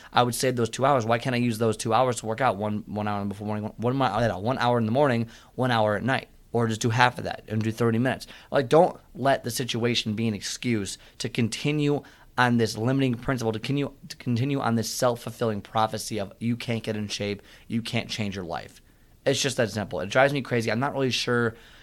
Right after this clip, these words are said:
know, the Corona fifteen isn't funny to me because, like, I know obviously some people are in a very tough situation, but the fact is, you can work out on your own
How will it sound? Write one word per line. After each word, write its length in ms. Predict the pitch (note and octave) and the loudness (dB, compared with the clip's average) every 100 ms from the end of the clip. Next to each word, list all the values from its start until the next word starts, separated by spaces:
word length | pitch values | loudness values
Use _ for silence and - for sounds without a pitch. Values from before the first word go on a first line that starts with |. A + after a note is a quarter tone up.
| - - | -8 -4
know, 80 | |
the 60 | B2+ | 0
Corona 180 | F#3 F3 | 2 2
fifteen 300 | D#3 B2+ C#3 | 2 0 0
isn't 180 | A2+ G2 | 0 0
funny 220 | A2 A2+ | 0 2
to 60 | |
me 120 | B2 C3 | 0 0
because, 280 | A#2 A2 G#2+ | -2 -2 0
like, 100 | G2+ | 0
I 60 | |
know 120 | A2 | 2
obviously 380 | A2 G#2+ G#2+ A2+ | 2 0 -4 -6
some 180 | - G#2 | -4 -4
people 240 | G#2+ F2+ | -4 -2
are 160 | G2 G2+ | 0 0
in 60 | G2 | -2
a 40 | |
very 220 | G2+ G2 | -4 -4
tough 200 | - F#2+ | -4 -8
situation, 500 | - - G2+ G2+ A#2 | -8 -6 -4 -4 -2
but 160 | A2+ G2 | -4 -6
the 60 | |
fact 360 | - B2 A2 - | 0 2 2 2
is, 240 | B2 G#2 - - - - - - | 2 0 -4 -20 -20 -20 -20 -6
you 180 | B2 C#3 | -4 2
can 200 | D3 C#3 | 2 4
work 180 | A#2+ | 4
out 120 | B2+ A#2 | 4 4
on 120 | A#2 | 4
your 160 | A2+ | 2
own 180 | G#2+ G#2+ | 2 0